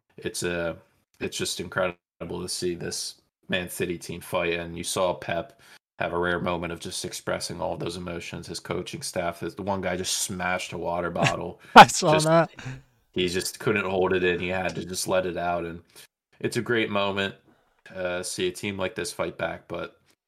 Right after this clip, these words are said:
Speaker 1: it just shows every, all, all nineteen other teams in this league, you, you, that this match might have awoken a gi-, a sleeping giant to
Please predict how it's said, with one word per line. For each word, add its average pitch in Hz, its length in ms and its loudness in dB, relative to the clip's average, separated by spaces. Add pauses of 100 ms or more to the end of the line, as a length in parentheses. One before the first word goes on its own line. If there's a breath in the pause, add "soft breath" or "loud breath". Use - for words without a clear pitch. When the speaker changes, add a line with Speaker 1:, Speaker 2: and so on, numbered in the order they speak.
(120)
Speaker 1:
it 104 140 -2
just 110 160 -2
shows 107 640 4 (220)
every, 98 440 2
all, 101 380 -4
all 101 240 2
nineteen 101 460 -4
other 190 160 -2
teams 92 320 -8
in 92 80 -8
this 92 200 -8
league, 90 500 -4
you, 87 160 -14 (180)
you, 87 260 -14 (280)
that 95 360 -2
this 107 220 0
match 101 320 0
might 92 160 2
have 92 80 -2
awoken 90 460 -2
a 87 100 -10
gi-, 90 100 -8
a 90 220 -4
sleeping 92 460 -4
giant 90 440 -6 (320)
to 85 320 -6